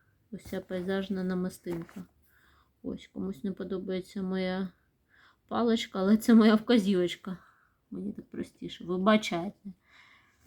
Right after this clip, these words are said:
Так, ще в нас тут поламана застібка. Тут сорок п'ять грамів, купила на Віоліті. Зараз воно коштує в двадцять п'ятому році десь сто п'ятдесят доларів.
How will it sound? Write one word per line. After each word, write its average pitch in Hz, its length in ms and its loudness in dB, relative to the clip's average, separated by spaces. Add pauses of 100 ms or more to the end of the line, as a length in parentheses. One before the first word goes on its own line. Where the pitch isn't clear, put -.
(380)
Так, 175 520 -6
ще 190 240 -6
в 185 60 -2
нас 180 260 -2
тут - 280 -16
поламана 175 680 -2
застібка. 269 960 -2 (1120)
Тут 196 260 -8
сорок 190 800 -4 (540)
п'ять 180 340 -6
грамів, 233 580 4
купила 202 480 -4
на 180 140 -2
Віоліті. 220 680 0 (840)
Зараз 220 680 4
воно 196 240 0
коштує 202 580 -2
в - 20 -8
двадцять 190 540 -4
п'ятому 180 480 -6
році 214 360 -4
десь 185 280 -4
сто 190 220 -12
п'ятдесят - 500 -10
доларів. 170 440 -10